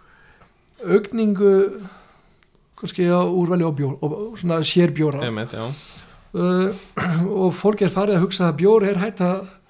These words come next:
Speaker 1: bjór og síder
Speaker 2: Mhm.
Speaker 1: er hætt að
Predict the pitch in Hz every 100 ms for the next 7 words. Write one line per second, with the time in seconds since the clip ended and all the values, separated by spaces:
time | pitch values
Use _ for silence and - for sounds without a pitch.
0 | - _ - 175 196 190 202 214 190 143
1 | 139 147 120 120 117 - 196 180 185 185
2 | 170 175